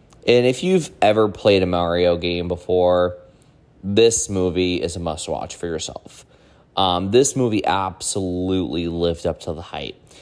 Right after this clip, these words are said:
It's not a perfect movie, but it's probably one of the most fun movies that I've watched in the last few years.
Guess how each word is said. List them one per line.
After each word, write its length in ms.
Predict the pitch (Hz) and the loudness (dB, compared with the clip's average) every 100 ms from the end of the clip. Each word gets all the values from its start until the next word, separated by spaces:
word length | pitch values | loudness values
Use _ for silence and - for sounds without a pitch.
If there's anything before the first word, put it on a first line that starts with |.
| - - | -20 -4
It's 160 | 123 | 0
not 180 | 190 214 | 4 4
a 40 | 214 | 4
perfect 480 | 151 147 147 135 | 4 4 2 -2
movie, 500 | 143 143 139 139 139 - - _ _ | 2 4 4 2 0 -8 -20 _ _
but 100 | 127 | 0
it's 160 | 127 - | 2 -4
probably 760 | - - - 156 147 156 151 151 | -14 -12 2 4 6 4 2 2
one 180 | 131 123 | 2 0
of 40 | |
the 60 | 110 | 0
most 300 | 107 104 - | 0 0 -2
fun 220 | 104 95 | -2 -2
movies 480 | 90 87 90 90 - _ _ _ | -2 -2 -2 -2 -6 _ _ _
that 120 | 95 95 | 2 4
I've 160 | 92 | 4
watched 320 | 87 82 - | 2 0 -2
in 60 | 95 | -4
the 80 | 87 | -2
last 420 | 85 82 82 - | -2 -4 -6 -10
few 220 | - 85 | -12 -10
years. 560 | 78 71 64 - - | -8 -10 -12 -12 -12